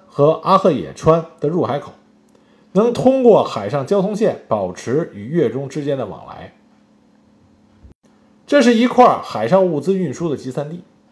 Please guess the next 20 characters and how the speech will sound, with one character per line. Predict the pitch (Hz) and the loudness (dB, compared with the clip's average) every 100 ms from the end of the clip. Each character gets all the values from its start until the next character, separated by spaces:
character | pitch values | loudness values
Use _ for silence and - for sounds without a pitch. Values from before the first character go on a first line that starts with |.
| _ _ _ _ - | _ _ _ _ 2
所 | 247 277 | 4 6
以 | 170 | 2
新， | - 226 220 _ _ _ _ - - | 0 -2 -4 _ _ _ _ -18 -14
啊， | 104 | 0
发 | 190 190 | 2 2
田 | 170 | 0
重 | 175 127 | -2 -2
家， | 151 147 - _ _ _ _ _ | -2 -2 -10 _ _ _ _ _
新 | - 208 | 0 4
发 | 214 | 4
田 | 190 190 | 4 2
重 | 160 | 2
家 | 165 165 - - | 2 2 -2 -6
他 | - 202 | 0 2
的 | 180 | 4
这 | 180 | 2
个 | 117 | 2
叛 | - - 131 | 0 -2 -2
乱 | 127 101 | -2 -4
啊， | - | -10